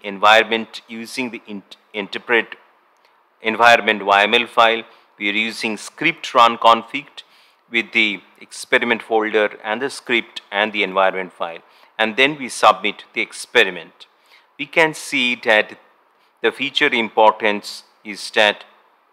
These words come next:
pregnancies, as we have seen before, is a major contributor, followed by age, B M I, serum insulin, plasma glucose, tricep thickness, diastolic blood pressure, and diastolic pedigree. We can also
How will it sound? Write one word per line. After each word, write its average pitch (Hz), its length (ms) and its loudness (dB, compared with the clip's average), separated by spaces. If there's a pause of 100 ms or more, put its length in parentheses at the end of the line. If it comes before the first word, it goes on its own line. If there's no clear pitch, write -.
(880)
pregnancies, 120 1000 0
as 107 260 -4
we 104 80 -6
have 95 120 -8
seen 113 320 -2
before, 104 400 -4
is - 180 -12
a 104 60 0
major 110 320 0
contributor, 107 800 0
followed 98 360 -4
by 98 100 -14 (100)
age, 107 480 -6
B 104 240 -10
M 107 120 -2
I, 101 300 4 (260)
serum 117 460 4
insulin, 101 640 -4
plasma 101 560 2
glucose, 95 760 -6 (420)
tricep 120 460 4
thickness, 104 360 -10
diastolic 101 680 0
blood 98 180 0 (100)
pressure, 98 600 -2
and 92 260 -6
diastolic 95 640 -6 (160)
pedigree. 98 560 -4 (840)
We 127 80 -2
can 120 260 4
also 135 800 -4